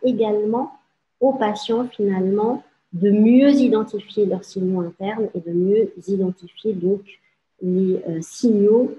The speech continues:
de faim et, euh, de satiété. Et pour finir, c'est un autre pan, effectivement, qui est important de la prise en charge, c'est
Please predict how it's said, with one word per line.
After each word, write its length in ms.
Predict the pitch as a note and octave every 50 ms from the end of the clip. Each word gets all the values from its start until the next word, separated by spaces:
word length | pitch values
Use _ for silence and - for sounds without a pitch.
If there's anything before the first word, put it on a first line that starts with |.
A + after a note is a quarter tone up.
| - _
de 220 | - F3 F3 G#3+ G#3
faim 400 | G#3 - - A3+ A3 A#3+ B3+ - - _ _ _ _ _ _ -
et, 280 | A#3 A#3 A#3+ G#3 - - F#3+
euh, 80 | F3+
de 120 | F3 F#3+ F#3+
satiété. 720 | - - F#3 - - - F3+ - - A3+ A#3+ C4 D4+ - - _ _ _ _ _
Et 60 | - G3
pour 200 | - B3 A#3+ -
finir, 380 | - C4 B3+ C4 C#4 D4 C#4+ C#4+
c'est 220 | - - G3+ G3+ -
un 260 | G3+ G3 G3 G#3+ A#3+
autre 360 | C4+ D4 C#4+ D4 C#4+ - C#4 C4+ C#4 -
pan, 280 | C4+ C4 C4 B3 A3
effectivement, 680 | G#3 - - G3 - _ _ - G#3+ G#3 A3 A3 A3+ A3+ -
qui 80 | - F#3
est 80 | - -
important 640 | - A3+ A3+ - A3 G3+ - - _ - A#3 A#3 A3 - - _ _ _ _ _ _ -
de 180 | F#3 F3+ A3+ A#3
la 180 | A3+ G#3+ G3+
prise 260 | G#3+ - - G#3 G3
en 100 | G#3 G#3
charge, 360 | G3+ - - C4 D4 C#4+ C#4+ -
c'est 180 | - - G3